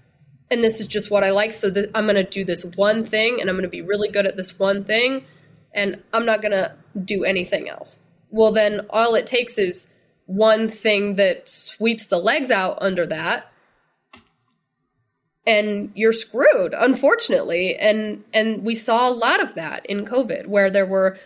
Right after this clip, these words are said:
especially, I, again, I'm gonna go back to the restaurants because it was such a profound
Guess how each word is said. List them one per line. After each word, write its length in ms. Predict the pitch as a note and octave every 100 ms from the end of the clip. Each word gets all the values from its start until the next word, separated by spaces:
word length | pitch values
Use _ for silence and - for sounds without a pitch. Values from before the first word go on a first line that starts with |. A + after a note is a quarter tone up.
| - - _
especially, 560 | - F#3+ G#3+ G3+ G#3 F3+
I, 200 | F#3+ F#3
again, 300 | G#3 G3+ F#3+
I'm 100 | F3+
gonna 160 | F3+ F3
go 160 | F3
back 200 | E3+ E3+
to 100 | -
the 80 | E3
restaurants 500 | F3+ B3 - F#3+ F#3
because 300 | E3 - F#3+
it 100 | F3
was 160 | F3+ -
such 240 | G#3 G3
a 60 | F#3
profound 1040 | - E3 E3 - F#3+ F#3+ F#3+ F3+ E3+ E3+